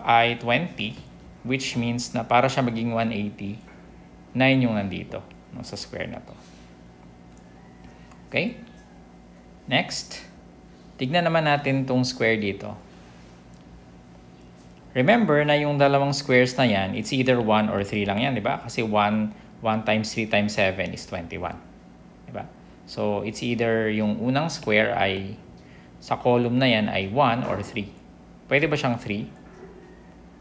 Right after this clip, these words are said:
Pag ginawa natin siyang three, magiging twenty-seven to. Para maging fifty-four to, magta-times two tayo dito.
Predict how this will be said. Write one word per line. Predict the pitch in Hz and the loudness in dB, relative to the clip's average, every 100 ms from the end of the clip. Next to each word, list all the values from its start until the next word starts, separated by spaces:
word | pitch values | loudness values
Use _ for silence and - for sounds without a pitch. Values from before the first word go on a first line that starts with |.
| - - - - - - - - - - - | -20 -20 -20 -20 -20 -20 -20 -20 -20 -8 -2
Pag | 135 | 2
ginawa | 156 180 190 | 4 4 4
natin | 185 180 | 2 0
siyang | - 190 | 0 0
three, | 202 131 135 | 0 0 2
magiging | 143 131 131 127 127 127 127 | 2 2 0 2 4 4 4
twenty-seven | 127 123 127 - 113 110 117 123 | 2 2 2 4 4 4 2 0
to. | 95 95 104 - - - - - - - - - - | 0 -2 -6 -14 -20 -20 -20 -20 -20 -20 -20 -20 2
Para | 123 131 | 4 6
maging | 131 123 131 | 4 2 2
fifty-four | 131 123 123 127 113 110 | 0 -4 -6 0 2 2
to, | 98 98 | 0 -2
magta-times | 107 131 131 107 104 | 0 0 2 2 0
two | - | -2
tayo | 98 90 | -2 -2
dito. | 90 90 - 98 | -2 -6 -10 -12